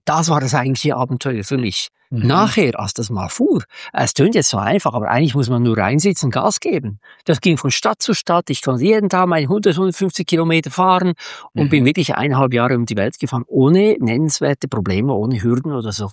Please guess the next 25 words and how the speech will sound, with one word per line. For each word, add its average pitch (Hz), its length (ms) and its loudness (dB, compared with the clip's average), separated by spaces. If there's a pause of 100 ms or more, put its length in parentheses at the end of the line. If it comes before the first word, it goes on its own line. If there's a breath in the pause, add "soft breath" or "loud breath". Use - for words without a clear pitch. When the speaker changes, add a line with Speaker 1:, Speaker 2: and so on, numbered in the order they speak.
(140 loud breath)
Speaker 2:
So - 120 -2
mit 143 200 2
Speaker 1:
Und 123 120 -2
Speaker 2:
Visa-Schwierigkeiten 143 920 2
Speaker 1:
Nein, 127 180 0
Speaker 2:
oder 135 80 2
Speaker 1:
überhaupt 135 360 0
nicht. 160 100 -8
Speaker 2:
Kriegsgebiete 147 800 0
und 131 100 -2
so 123 80 0
Speaker 1:
Nee, 120 60 2
Speaker 2:
weiter? 120 260 0
Speaker 1:
nee. 151 60 0
Speaker 2:
Oder 143 160 2
hast - 160 -2
du 185 40 0
diese 170 260 2
Route 175 340 0
extra 170 320 -4
so 160 140 -2
gewählt, 135 440 0
dass 147 140 -4
Speaker 1:
Ja. 113 80 -2
Speaker 2:
du 147 240 2